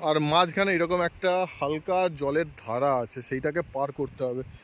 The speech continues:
কিন্তু কোথা থেকে পার হয়ে এসছিলাম সেটাই তো মনে নেই। জল বেশি থাকলেই তো মুশকিল। দেখা যাক, পা ডুবিয়ে ডুবিয়ে তো হাঁটছি।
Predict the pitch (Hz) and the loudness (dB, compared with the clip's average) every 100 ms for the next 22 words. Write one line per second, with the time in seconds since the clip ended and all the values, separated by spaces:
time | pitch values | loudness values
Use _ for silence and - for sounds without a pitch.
0 | - - 151 156 147 175 180 190 - 156 | -20 -12 -10 -6 -2 0 0 -2 0 0
1 | 160 185 165 147 - 190 175 165 180 185 | 2 2 2 -2 0 0 0 0 2 2
2 | 160 143 139 131 - - - - - 135 | 2 0 0 -4 -8 -18 -16 -16 -8 2
3 | 151 160 165 180 180 185 190 180 151 - | 2 2 0 2 2 2 0 2 0 -4
4 | - 139 131 - - - - - - 143 | -6 -4 -6 -14 -20 -20 -20 -20 -8 0
5 | 147 160 175 - - - - - - - | 4 4 4 0 -14 -20 -20 -20 -20 -20
6 | - - 147 151 147 151 160 160 165 160 | -10 0 4 2 0 -2 0 2 0 0
7 | 165 175 113 147 147 - 180 190 180 143 | 0 0 0 0 -2 -6 -4 -2 0 -2
8 | 127 | -4